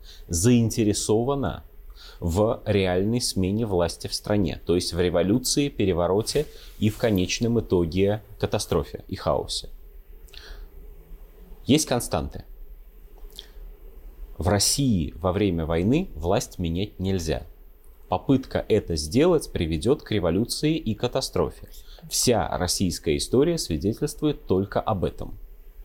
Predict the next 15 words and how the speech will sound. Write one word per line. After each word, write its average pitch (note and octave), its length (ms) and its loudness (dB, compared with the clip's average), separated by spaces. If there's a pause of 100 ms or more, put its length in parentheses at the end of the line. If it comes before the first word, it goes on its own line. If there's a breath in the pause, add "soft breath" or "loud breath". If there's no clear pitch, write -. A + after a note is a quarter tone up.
(840 loud breath)
Это D3+ 260 4
означает, E3 720 0
что - 240 -4
тот, - 240 0
кто - 200 -4
сегодня C3 480 2
говорит, C3 400 2 (500 loud breath)
что - 200 2
необходимо A2 640 4
произвести F#2 760 0
трансфер G2 520 2
власти, F2 520 2
как E2+ 220 -2
они E2+ 180 0
выражаются, D#2+ 840 -4